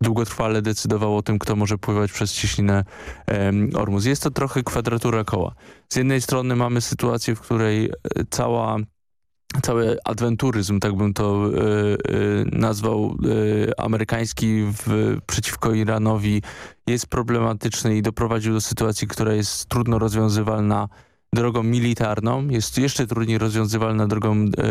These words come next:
dyplomatyczną, ale długotrwałe pozostawienie tej sytuacji w taki sposób, jaki ona dzisiaj wygląda,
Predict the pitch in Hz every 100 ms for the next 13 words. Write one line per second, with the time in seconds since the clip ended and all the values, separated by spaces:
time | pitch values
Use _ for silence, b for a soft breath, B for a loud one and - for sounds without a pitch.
0 | 107 107 - 120 - 110 104 101 98 -
1 | 123 135 - 110 117 120 123 123 - 135
2 | 120 123 117 117 113 123 120 117 117 -
3 | 117 117 113 - 117 113 117 110 113 113
4 | 110 117 113 107 110 110 104 107 104 104
5 | 113 143